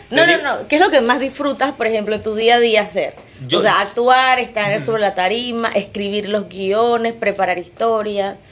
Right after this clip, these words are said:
Speaker 2: hacer televisión.
Speaker 1: Es una muy, muy buena pregunta porque a-, antes, entre escribir y actuar, eh, no te, no,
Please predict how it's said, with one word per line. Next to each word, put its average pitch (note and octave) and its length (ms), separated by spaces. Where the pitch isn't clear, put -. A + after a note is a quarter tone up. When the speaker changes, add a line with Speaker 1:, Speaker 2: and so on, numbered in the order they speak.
Speaker 2:
hacer G#3 300
televisión. G#3+ 840
Speaker 1:
Es F#3+ 60
una A#3 180
muy, G#3 240
muy A3+ 480
buena G#3 300
pregunta D#3 600
porque B2 1000
a-, D3+ 420
antes, F#3 480
entre B2+ 380
escribir D3 720
y C3 120
actuar, C#3+ 720
eh, A#2 800
no C3+ 160
te, C3 180
no, C3+ 240